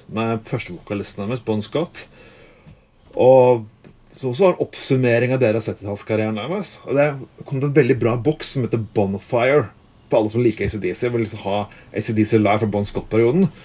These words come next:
så er det en, så er det en boks som absolutt er verdt å kjøpe. Og så er det god live D V D-er. Jeg river det plata D V D-en for noen år tilbake. Jesus, den er søramerikanske publikum der nede. Å, fy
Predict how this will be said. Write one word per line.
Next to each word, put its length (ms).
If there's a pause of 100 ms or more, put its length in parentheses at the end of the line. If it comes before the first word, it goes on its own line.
(160)
så 120
er 20
det 80
en, 320
så 80
er 60
det 80
en 180
boks 240
som 100
absolutt 380
er 100
verdt 380
å 140 (180)
kjøpe. 320 (1200)
Og 80
så 80
er 80
det 80
god 160
live 160
D 80
V 100
D-er. 300 (560)
Jeg 100
river 220
det 100
plata 380
D 100
V 140
D-en 260
for 140
noen 100
år 80
tilbake. 460 (580)
Jesus, 680
den 180
er 300 (720)
søramerikanske 720
publikum 560
der 220
nede. 260
Å, 200
fy 180